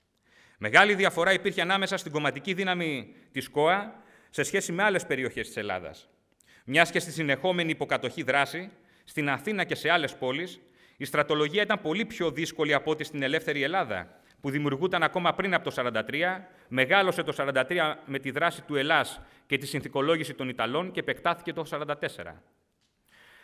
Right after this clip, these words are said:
Από τα στοιχεία που δόθηκαν στην εδέκατη Ολομέλεια βγαίνει το εξής. Εκατόν δέκα χιλιάδες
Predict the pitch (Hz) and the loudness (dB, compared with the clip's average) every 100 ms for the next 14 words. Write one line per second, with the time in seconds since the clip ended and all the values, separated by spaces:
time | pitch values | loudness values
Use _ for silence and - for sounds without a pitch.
0 | - - 113 127 120 123 202 214 185 196 | -10 2 2 2 -2 -2 0 0 2 -2
1 | 196 185 175 160 170 185 180 156 139 143 | -2 -4 -4 -2 0 0 0 0 2 0
2 | 143 151 156 180 202 196 185 208 131 - | 2 0 0 -2 -4 -4 -4 -4 -6 -6
3 | - _ _ _ _ _ 135 131 131 202 | -18 _ _ _ _ _ -2 2 2 0
4 | 196 208 - 160 156 139 160 - | 0 -2 -2 4 4 4 0 -6